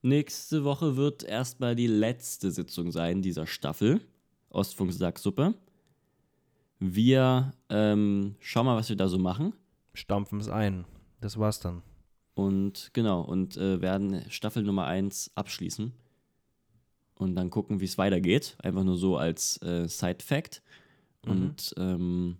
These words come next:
Speaker 1: ansonsten, ich, äh, fänd schön, ich glaub, das passt, also das,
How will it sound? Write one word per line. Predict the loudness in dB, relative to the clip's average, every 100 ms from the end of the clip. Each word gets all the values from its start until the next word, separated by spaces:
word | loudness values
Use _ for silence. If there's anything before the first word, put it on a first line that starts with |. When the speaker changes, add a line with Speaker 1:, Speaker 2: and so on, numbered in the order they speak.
| _ _ _ _
Speaker 1:
ansonsten, | 0 2 2 0 -2 -4 -8
ich, | -6 -2 2
äh, | 2
fänd | 4 2 0 -4
schön, | -4 2 4 6 2 -2 _ _
ich | -6
glaub, | 0 2
das | 0 -8
passt, | -2 -2 -2 -8 -6
also | -2 0
das, | 0 -4